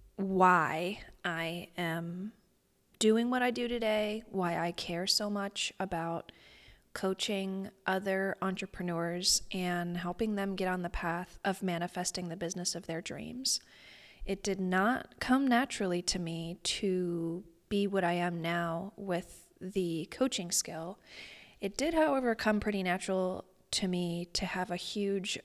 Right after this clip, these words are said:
fire under my butt to want something more. And this story is gonna explain that. I might have to break it up into a couple of parts, but that's okay. I wanna make sure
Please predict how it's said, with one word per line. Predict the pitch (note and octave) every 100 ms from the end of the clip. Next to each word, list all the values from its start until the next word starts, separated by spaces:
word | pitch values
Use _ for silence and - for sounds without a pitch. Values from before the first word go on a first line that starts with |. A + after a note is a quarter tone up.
| -
fire | - - F#3 F#3 F#3 F3+ - _
under | G3 F#3+ F#3
my | F3 E3+ G3 _ _
butt | D3+ - -
to | - F#3+
want | E3+ E3 -
something | F#3+ G3 E3+ E3
more. | C#3 C#3+ G#3+ - _ _ _ _ _ -
And | E3+ E3 D#3+ F3 - - - - - - -
this | A3+
story | - B3 A#3+
is | A#3 A3+
gonna | G#3
explain | G3+ - - G3 F#3+ F#3+
that. | F#3 F#3 F#3 - _ -
I | F#3
might | G3 G3 G3+ G#3
have | G3+ G3
to | -
break | F3 F3+
it | F3+
up | F3+
into | F#3 - F3+
a | F3+
couple | - - F3+
of | E3+ -
parts, | - C#4 - - - - - _
but | - -
that's | F3 -
okay. | E3 - G#3+ A3 A#3 B3 -
I | A3+
wanna | A#3 C4+ A#3+
make | G3+ -
sure | - F#3+ F#3 F#3+